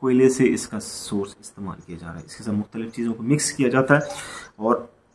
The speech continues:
इसकी एक formulation बना के इसको बेचा जा रहा है। मैं इसको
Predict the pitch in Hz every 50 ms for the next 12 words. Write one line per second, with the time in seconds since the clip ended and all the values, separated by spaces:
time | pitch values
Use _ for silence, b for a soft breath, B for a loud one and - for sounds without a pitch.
0 | _ _ _ _ _ _ _ _ _ _ _ 131 123 - 135 131 131 131 117 113
1 | 117 127 143 147 143 165 139 131 120 113 110 120 120 - 123 - - 135 131 127
2 | 98 - 95 90 - 90 85 - - 147 - _ _ _ _ _ _ _ _ _
3 | _ _ _ _ _ _ _ _ _ _ _ _ _ B B B B B _ -
4 | 127 151 180 202 202 202 - - - 175 190 185 - -